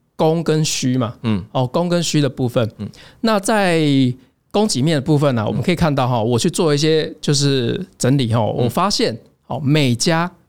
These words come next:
Speaker 1: 哦，P M I C电源管理I C，
Speaker 2: 嗯哼。
Speaker 1: 他们实际上面的库存实际上都是大幅减少的。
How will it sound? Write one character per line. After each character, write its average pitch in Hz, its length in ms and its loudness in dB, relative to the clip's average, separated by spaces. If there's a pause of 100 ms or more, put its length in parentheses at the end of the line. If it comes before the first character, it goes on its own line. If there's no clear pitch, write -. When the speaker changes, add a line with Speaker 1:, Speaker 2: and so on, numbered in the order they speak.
(180)
Speaker 1:
哦 104 200 -2 (300)
，P 190 340 2
M 160 180 0
I 143 160 -2
C 131 300 -2 (160)
电 170 140 2
源 120 160 0
管 135 180 0
理 127 100 0
I 123 200 -2
C， 120 300 -2
Speaker 2:
嗯 110 100 -4
哼。 101 180 -6
Speaker 1:
他 202 300 -2
们 165 180 0
实 - 240 -2
际 165 160 0
上 156 180 0
面 143 140 0
的 120 80 0
库 135 300 -2
存 117 260 -6 (440)
实 - 180 -2
际 156 100 2
上 156 160 0
都 143 140 0
是 143 80 -4
大 123 240 -4
幅 107 160 -6
减 104 200 -4
少 113 220 -6
的。 - 80 -16